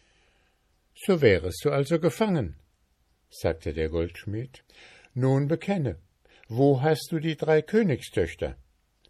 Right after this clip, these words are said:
"Meine Base, die dir wohl noch bekannt sein wird, hat mir gesagt, du habest sie geraubt. Sie wieder zu holen bin ich hier. Also, wo sind sie? Bekenne,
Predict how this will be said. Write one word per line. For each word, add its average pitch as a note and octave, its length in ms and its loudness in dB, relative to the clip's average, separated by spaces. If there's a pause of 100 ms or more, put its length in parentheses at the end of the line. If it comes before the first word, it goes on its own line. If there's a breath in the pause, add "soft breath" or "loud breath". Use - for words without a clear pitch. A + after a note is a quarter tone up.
(480 soft breath)
"Meine E3 320 0
Base, G#2 1000 -2
die F3+ 120 -6
dir D3 180 -2
wohl B2+ 220 0
noch A#2+ 180 0
bekannt C#3+ 520 -2
sein F2 320 -6
wird, B2+ 300 0
hat D3 180 -2
mir D3 140 -4
gesagt, D#3 580 0 (440 soft breath)
du G3 200 4
habest G#2 440 0
sie A2+ 160 -2
geraubt. C3+ 720 0 (800 soft breath)
Sie A#2+ 260 -2
wieder A#2+ 300 4
zu A2 240 0
holen E3+ 400 0
bin F3 160 -2
ich E3+ 160 -2
hier. A2 400 0 (420)
Also, A2 540 0
wo D#3+ 220 2
sind F3+ 300 0
sie? E2+ 260 -6 (520 soft breath)
Bekenne, F3+ 640 4